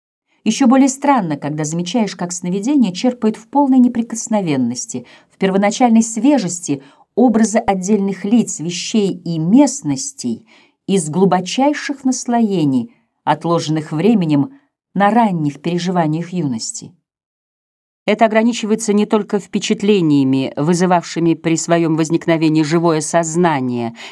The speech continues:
или связанными с высокими психическими ценностями и возвращающимися впоследствии в сновидении в качестве воспоминания, которому радуется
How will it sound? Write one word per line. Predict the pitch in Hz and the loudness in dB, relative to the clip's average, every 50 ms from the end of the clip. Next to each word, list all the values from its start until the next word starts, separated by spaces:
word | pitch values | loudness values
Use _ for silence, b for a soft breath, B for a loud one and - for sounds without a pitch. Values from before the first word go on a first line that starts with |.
| B B | B B
или | 160 165 175 | 0 2 2
связанными | 175 - - 185 196 190 170 147 139 139 147 143 139 135 139 139 | 0 0 0 2 4 4 2 2 0 -2 0 2 2 2 2 0
с | 135 - - 151 | -2 -6 -6 -2
высокими | 156 175 175 - 160 147 - 156 156 | -2 -2 0 0 -2 0 2 0 0
психическими | 147 - - 170 165 - 160 - - - - 156 160 160 | 0 -2 -6 -6 -4 -4 -6 -6 -6 -6 -2 0 0 0
ценностями | 156 - 226 233 208 175 160 147 - - 143 143 139 135 B B B B B B | 0 0 0 2 2 2 0 -2 -4 0 2 2 2 2 B B B B B B
и | 180 175 | 0 2
возвращающимися | 190 170 175 185 202 202 - - - 185 156 143 143 139 - - 143 143 139 - - 143 | 2 2 2 2 0 0 -2 -4 -2 0 0 0 -2 -4 -4 0 0 0 0 0 -6 -8
впоследствии | - - 160 156 151 - 160 151 151 139 - - - - - - 127 131 131 127 127 | -4 -2 -2 -2 -2 -2 -2 0 -2 -2 -2 -4 -10 -8 -8 -6 -4 -4 -2 -4 -4
в | - | -6
сновидении | - - 156 147 156 151 139 143 131 127 127 127 127 120 B B B B B B | -2 0 0 0 0 2 2 2 2 2 2 0 -2 -4 B B B B B B
в | - | -2
качестве | - 160 151 - - - - 156 151 | -2 -2 -2 -2 -8 -10 -6 -6 -4
воспоминания, | 151 156 - - 185 175 185 196 247 254 240 214 185 175 | -4 -4 -4 -2 0 2 2 4 4 4 4 2 0 0
которому | 175 185 175 - 220 202 190 196 185 | -2 -4 -2 -2 -2 0 2 0 2
радуется | 185 220 247 247 190 175 165 151 147 - - - 139 - | 2 2 2 2 0 -2 -6 -6 -6 -8 -6 -6 -6 -6